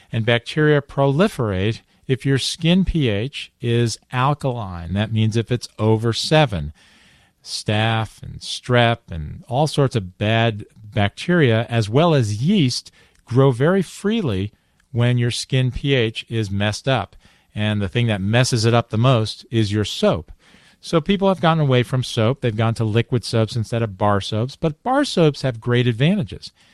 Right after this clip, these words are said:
The advantage to a bar soap is that, well, I've made it the right P H, but also bar soaps do not require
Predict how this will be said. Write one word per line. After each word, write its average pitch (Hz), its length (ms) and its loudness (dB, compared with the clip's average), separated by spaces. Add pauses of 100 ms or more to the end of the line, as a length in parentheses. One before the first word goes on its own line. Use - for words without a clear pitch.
(220)
The 117 100 0
advantage 117 680 -2
to 127 100 0
a 120 60 0
bar 90 240 -2
soap 104 420 -6 (380)
is 101 100 -6
that, 104 280 0 (180)
well, 107 260 -4
I've 104 260 0
made 110 180 2
it 104 120 0
the 98 80 -2
right 95 200 0
P 107 200 0
H, 147 320 0 (260)
but 139 160 -2
also 180 380 0
bar 131 360 2
soaps 135 480 -4 (320)
do 139 180 2
not 123 400 0
require 107 760 0